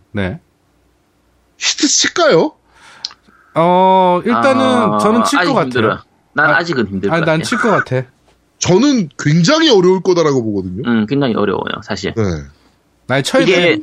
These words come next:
Speaker 1: 내가 갖고
Speaker 3: 이게
Speaker 1: 있거든.
Speaker 3: 지금 사실 이런 류의 그 주변 기기는 많아요. 옛날에 나왔던 걸로 처음으로 하면은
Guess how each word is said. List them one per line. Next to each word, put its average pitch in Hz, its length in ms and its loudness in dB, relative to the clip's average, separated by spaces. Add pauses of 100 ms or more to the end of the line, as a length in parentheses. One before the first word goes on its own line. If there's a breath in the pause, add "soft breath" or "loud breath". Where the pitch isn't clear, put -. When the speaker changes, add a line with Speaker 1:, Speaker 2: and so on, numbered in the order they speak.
Speaker 1:
내가 165 260 0
갖고 147 220 -2
Speaker 3:
이게 208 340 2
Speaker 1:
있거든. - 180 -6
Speaker 3:
지금 180 800 2 (260)
사실 190 320 -2
이런 269 300 2
류의 185 440 4
그 120 600 2 (180)
주변 165 280 0
기기는 175 260 0
많아요. 104 420 0
옛날에 170 520 0
나왔던 156 240 -2
걸로 135 160 2
처음으로 233 340 0
하면은 120 300 0